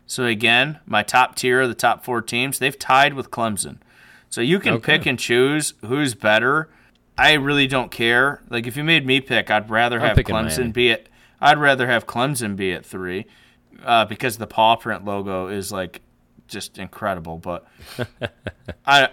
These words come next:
Speaker 1: I don't know. Pick whoever you want. They're three and
Speaker 2: I'll pick
Speaker 1: four.
Speaker 2: Miami.
Speaker 1: Love 'em.
Speaker 2: Yeah. Well, number three for me is a team you already talked about, and I think you kinda shoulda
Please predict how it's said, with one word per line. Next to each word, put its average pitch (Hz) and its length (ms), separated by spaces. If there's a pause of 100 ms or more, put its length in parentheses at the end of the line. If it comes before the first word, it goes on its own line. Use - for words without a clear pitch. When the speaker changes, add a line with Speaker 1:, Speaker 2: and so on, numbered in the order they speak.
Speaker 1:
I 123 140
don't 151 200
know. 156 180
Pick 160 260
whoever 160 300
you 135 160
want. 127 480
They're 117 240
three 127 280
and 110 100
Speaker 2:
I'll 123 60
pick 123 140
Speaker 1:
four. 113 100
Speaker 2:
Miami. 113 360 (300)
Speaker 1:
Love 98 240
'em. 85 140 (800)
Speaker 2:
Yeah. 98 220 (640)
Well, 107 120
number 139 280
three 143 280
for 117 160
me 104 280
is 82 140
a 95 60
team 101 200
you 95 80
already 90 160
talked 87 320
about, 87 200
and - 120
I 151 140
think 127 280
you 107 160
kinda 107 440
shoulda 92 580